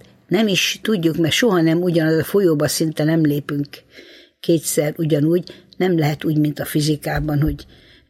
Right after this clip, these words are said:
ugyanazt a tipikus kísérletet bárhol, bármikor el lehet végezni, és ellenőrizni lehet annak az eredményeit. De egy érdekes módon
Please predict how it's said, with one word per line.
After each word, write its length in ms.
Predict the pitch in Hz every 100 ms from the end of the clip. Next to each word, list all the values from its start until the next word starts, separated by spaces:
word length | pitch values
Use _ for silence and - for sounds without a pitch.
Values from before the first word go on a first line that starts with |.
| - -
ugyanazt 760 | 269 185 165 170 - - -
a 260 | 151 156 - - -
tipikus 540 | - 175 156 - - -
kísérletet 760 | 170 - 156 143 143 - 143 - - - - - _ - 143
bárhol, 580 | 139 202 226 226 185 190
bármikor 920 | 170 147 175 196 190 170 - 170 170 - _ _ _
el 180 | 170 170
lehet 280 | 156 -
végezni, 520 | 160 170 160 160 156 151
és 140 | -
ellenőrizni 680 | - 175 156 156 147 135 156
lehet 360 | 156 151 151
annak 300 | 160 147 143
az 140 | 156 151
eredményeit. 840 | 156 170 170 170 165 170 170 _ - - - - _
De 120 | 170
egy 180 | 180 165
érdekes 640 | - 392 - 185 - 165 -
módon 640 | 175 185 170 170 208 269